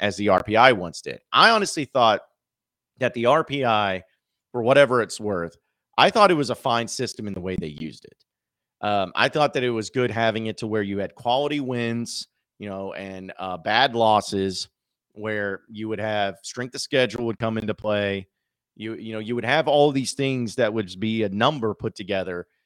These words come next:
and it made a lot more sense. So that way, if you beat a good team, a quality team,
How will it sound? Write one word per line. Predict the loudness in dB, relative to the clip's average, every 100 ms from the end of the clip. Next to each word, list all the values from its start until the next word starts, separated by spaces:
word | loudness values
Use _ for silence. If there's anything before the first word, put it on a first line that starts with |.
| _ _ -10
and | -8 -6
it | -8
made | -6 -4 -2 -4
a |
lot | -2 -2 -2
more | -8 -10
sense. | -10 -6 -8 -8
So | -4
that | 4 4 4
way, | 0 0
if | -2 -8 -10
you | -12
beat | -8 -8 -8 -10
a | -10 -10 -10
good | -4 -2 -2
team, | -8 -8 -8
a | -10
quality | -4 0 0 -2 -6
team, | -8 -8 -8